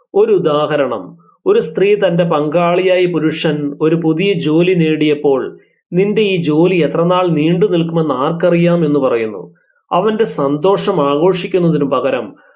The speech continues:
അവൾ അവന്റെ നേട്ടത്തെ ചെറുതാക്കി. ഈ അസൂയ അവനെ വേദനിപ്പിക്കുന്നു, കാരണം അവന്റെ വിജയങ്ങൾ പോലും അവൾക്ക് പ്രധാനമല്ല എന്ന് തോന്നുന്നു. ഇത്തരം പെരുമാറ്റം ബന്ധത്തെ വിഷലിപ്തമാക്കി മാറ്റുന്നു, പങ്കാളിയുടെ ജീവിതത്തെ നരകതുല്യവും.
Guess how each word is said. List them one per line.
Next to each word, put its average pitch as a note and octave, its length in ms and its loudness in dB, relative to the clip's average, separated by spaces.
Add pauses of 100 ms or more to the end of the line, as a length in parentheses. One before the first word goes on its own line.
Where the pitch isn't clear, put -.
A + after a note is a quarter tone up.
(140)
അവൾ F3 240 0
അവന്റെ E3+ 260 2
നേട്ടത്തെ D#3 520 0
ചെറുതാക്കി. C#3+ 960 -2 (260)
ഈ G3+ 200 0
അസൂയ F#3+ 600 0 (100)
അവനെ D#3 240 0
വേദനിപ്പിക്കുന്നു, C3+ 880 -2 (520)
കാരണം F#3 360 0
അവന്റെ G3 300 0
വിജയങ്ങൾ G#3+ 720 0
പോലും C#3 560 0
അവൾക്ക് D#3 260 0
പ്രധാനമല്ല D#3+ 920 0
എന്ന് D3 300 0
തോന്നുന്നു. A#2+ 520 -6 (460)
ഇത്തരം F#3+ 500 -2
പെരുമാറ്റം D3+ 840 0
ബന്ധത്തെ D#3 540 0
വിഷലിപ്തമാക്കി D#3+ 840 -2
മാറ്റുന്നു, A#2+ 600 -4 (380)
പങ്കാളിയുടെ D#3+ 680 0
ജീവിതത്തെ C#3+ 720 0
നരകതുല്യവും. B2+ 960 -4